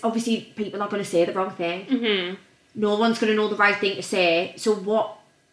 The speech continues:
Speaker 1: what do people do?
Speaker 2: I don't think there is any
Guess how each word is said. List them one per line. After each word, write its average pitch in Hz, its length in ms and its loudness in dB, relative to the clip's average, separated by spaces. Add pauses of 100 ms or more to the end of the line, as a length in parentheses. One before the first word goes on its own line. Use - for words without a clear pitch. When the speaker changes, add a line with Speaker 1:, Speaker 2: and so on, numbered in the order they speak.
(760)
Speaker 1:
what 226 380 -2
do 240 80 -4
people 220 320 -2
do? 208 400 0
Speaker 2:
I 269 60 0
don't 302 260 0
think 320 220 2
there 254 100 4
is 240 220 6
any 254 360 2